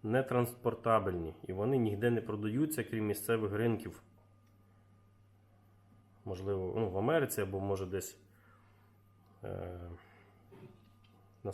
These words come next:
на східних країнах, де вони там можуть ще вирощуватися. Ну, як правило, тільки в Америці. Причому в С Ш А,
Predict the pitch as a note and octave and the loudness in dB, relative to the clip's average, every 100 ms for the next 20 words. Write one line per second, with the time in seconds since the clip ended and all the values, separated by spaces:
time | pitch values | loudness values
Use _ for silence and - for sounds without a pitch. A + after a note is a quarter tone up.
0 | - G2 F#2+ F#2+ F#2 F2+ - - - - | -6 -4 -2 -2 -2 -4 -10 -18 -20 -20
1 | - - _ - - - A2 A2 - A2+ | -20 -20 _ -12 -12 -6 -4 -4 -2 2
2 | A#2+ A#2 F#2+ F2 F2 E2+ E2+ D#2+ - F2 | 4 2 0 -2 -6 -6 -8 -8 -10 -10
3 | F2+ - F2+ F2+ F2 - - - - - | -10 -8 -4 -4 -4 -8 -14 -14 -20 -20
4 | - - - - - - - - - - | -20 -20 -20 -20 -20 -20 -20 -20 -20 -20
5 | - - - D#3+ G#2+ A#2+ B2+ G#2 F#2 G2+ | -20 -20 -6 -6 -2 0 2 4 2 -2
6 | G2 F#2+ F#2+ E2+ E2 D#2+ - - - - | -6 -2 0 0 -2 -6 -6 -6 -8 -18
7 | - - - - - - - - - - | -20 -20 -20 -20 -20 -20 -20 -20 -20 -8
8 | F#2+ - A#2+ G#2+ - - - G2+ F2 | -6 -2 -2 0 -2 -8 -4 0 0